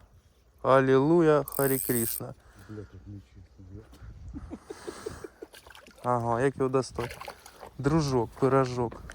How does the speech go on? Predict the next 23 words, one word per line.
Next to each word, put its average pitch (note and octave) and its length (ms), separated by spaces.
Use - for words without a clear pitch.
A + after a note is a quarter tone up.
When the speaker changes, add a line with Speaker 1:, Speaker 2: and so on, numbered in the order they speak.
Speaker 1:
Так, A#2 100
главное C3+ 300
тут - 220
не C#3 100
у-, - 180
не C#3+ 80
улететь. C#3 600
Іди A#2+ 240
до A#2 200
мене. A2 200
Speaker 2:
Обо-, D3+ 60
обожрала D#3+ 880
мене C3+ 400
тут - 180
далеко. - 420
Speaker 1:
О, E3 180
яка, C3 240
дивіться, A#2+ 280
зелена, C3+ 600
вже A#2 160
в C3 80
соусі C#3 440
васабі. B2+ 600